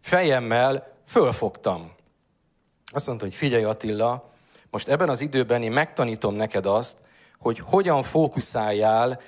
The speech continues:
a két legfontosabb dologra az életedben.” Az egyikre én magam,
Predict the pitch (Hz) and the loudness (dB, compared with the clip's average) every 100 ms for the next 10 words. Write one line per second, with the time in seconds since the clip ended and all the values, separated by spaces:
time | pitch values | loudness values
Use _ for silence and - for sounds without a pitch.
0 | - - 127 - 139 135 139 160 175 - | -6 -4 -4 -2 -2 0 2 2 2 0
1 | 165 139 131 - 131 - 160 135 127 113 | 0 2 0 0 0 2 2 2 2 0
2 | 107 107 98 95 92 82 80 71 _ _ | 0 -2 -4 -6 -8 -8 -10 -12 _ _
3 | _ _ _ _ _ - 127 165 127 120 | _ _ _ _ _ -4 0 2 0 -4
4 | 120 95 87 - _ _ _ _ _ 110 | -2 -2 -4 -14 _ _ _ _ _ -10
5 | 85 85 87 110 175 | -8 -8 -4 -4 -6